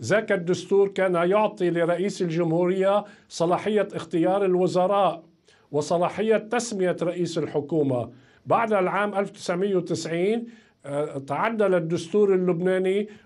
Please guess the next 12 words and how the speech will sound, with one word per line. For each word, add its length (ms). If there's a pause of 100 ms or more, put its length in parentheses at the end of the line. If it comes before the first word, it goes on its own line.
وأصبح 560
هناك 480
استشارات 880
ملزمة 600
من 300
النواب، 720 (120)
يعني 340 (180)
السلطة 480
التشريعية 840 (240)
مجلس 400
النواب 400
اللبناني 640